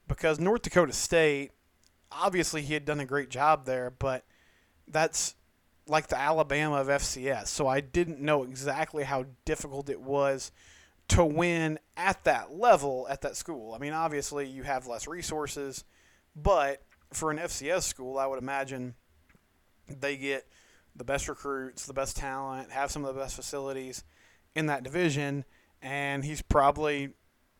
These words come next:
has a leg up on most of the, most of his competition. But he's come in, and he's done an outstanding job so far at Kansas State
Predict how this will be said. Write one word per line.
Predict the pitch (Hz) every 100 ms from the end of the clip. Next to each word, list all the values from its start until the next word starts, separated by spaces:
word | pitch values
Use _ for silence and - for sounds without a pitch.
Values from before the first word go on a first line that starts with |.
| _ _ _ _ _ - -
has | 147 139
a |
leg | 127 135 139
up | 139 143 139
on | 131 123 123 131 127 -
most | 131 135 143 139
of | 131
the, | 127 131 127 123 _ _
most | 139 151
of | 143
his | 127
competition. | 139 123 - 175 - 107 127
But | - 135 - - - _
he's | 185 202
come | - 175
in, | 151 151 151 139 -
and | 139 135
he's | 147 143
done | 156
an | 143
outstanding | 139 - 143 143
job | 135 131 135
so | 127 135
far | 139 127
at | 113
Kansas | 143 131
State | 117 139 131 127